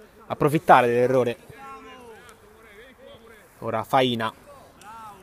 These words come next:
cerca di gestire il pallone, lo fa bene, scarica verso Emidi, ora in proiezione offensiva.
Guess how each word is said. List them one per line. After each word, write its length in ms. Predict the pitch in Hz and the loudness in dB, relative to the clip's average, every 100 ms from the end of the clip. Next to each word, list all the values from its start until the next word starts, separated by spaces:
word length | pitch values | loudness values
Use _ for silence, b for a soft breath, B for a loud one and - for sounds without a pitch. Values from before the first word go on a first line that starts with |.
| - 240 220 | -20 -20 -10
cerca 340 | 113 - 113 | -10 -6 -6
di 180 | 110 107 | -4 -6
gestire 340 | 113 - 196 | -8 -2 0
il 60 | 165 | 2
pallone, 420 | 170 147 120 117 - - 302 254 - - - _ - | 2 2 0 -2 -10 -18 -16 -16 -18 -20 -20 _ -16
lo 100 | 110 | -2
fa 140 | 165 | 0
bene, 360 | 160 180 147 143 - - - | 4 4 4 -2 -8 -20 -14
scarica 420 | - 131 120 120 | -2 -2 0 -2
verso 500 | 120 - - 123 - - - - - - - | -2 -4 -2 -2 -4 -16 -20 -20 -20 -20 -10
Emidi, 380 | - 165 110 113 | -4 -4 -4 -2
ora 240 | 113 113 | 0 0
in 500 | 110 110 110 107 - - | -2 -6 -8 -10 -12 -14
proiezione 420 | - 117 - 127 | -6 -4 -2 -4
offensiva. 680 | 131 - 143 - 131 120 | -4 -2 -2 -2 0 0